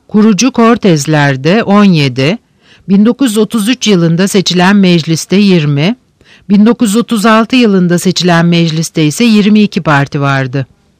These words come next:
Böylece ikili monarşi zamanındaki parti sayısına hemen hemen ulaşılmıştı. Buna rağmen bir genellemeye varmak güç gibi görünmektedir. İmparatorluk ve Weimar Almanyası'nda da pek çok parti mevcuttu.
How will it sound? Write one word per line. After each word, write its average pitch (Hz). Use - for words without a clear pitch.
Böylece 226
ikili 240
monarşi 202
zamanındaki 170
parti 190
sayısına 175
hemen 226
hemen 185
ulaşılmıştı. 170
Buna 262
rağmen 208
bir 233
genellemeye 214
varmak 175
güç 226
gibi 160
görünmektedir. 147
İmparatorluk 220
ve 214
Weimar 220
Almanyası'nda 156
da 240
pek 247
çok 175
parti 165
mevcuttu. 147